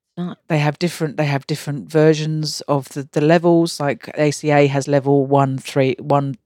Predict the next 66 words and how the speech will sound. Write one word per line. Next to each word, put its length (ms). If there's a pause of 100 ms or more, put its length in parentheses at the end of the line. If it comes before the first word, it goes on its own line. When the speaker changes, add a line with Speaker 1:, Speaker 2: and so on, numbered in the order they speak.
(100)
Speaker 2:
two, 200
three, 200
four. 340 (760)
Um, 400 (360)
pacfa 300
have 440
provisional, 760
which 300
sounds 260
like 280
you're, 180 (240)
you 140
know, 100
you've 220
made 180
a 20
Speaker 1:
On 60
your 40
P 40
Speaker 2:
mistake 300
and 220
you, 120
Speaker 1:
plates, 360
yeah. 80
<laughs> 20
Speaker 2:
you've 160
had 120
a 20
lot 160
of 80
complaints 520
and 140
now 160
you're, 240
Speaker 1:
Mm-hmm. 240
Speaker 2:
you 60
know, 140
but 120
Speaker 1:
Yeah, 60
Speaker 2:
that's 140
Speaker 1:
you're 100
Speaker 2:
the 60
Speaker 1:
letting 240
you 120
back, 320
letting 280
you 80
back, 320
Speaker 2:
and 120
Speaker 1:
yeah. 80
Speaker 2:
they're, 100
and 120
they're 80
letting 220
you 80
back 220
in 80
again. 260
You're 140
on 80
your 100
P 260
plates, 360
basically, 560
Speaker 1:
Yeah. 260
Speaker 2:
which 360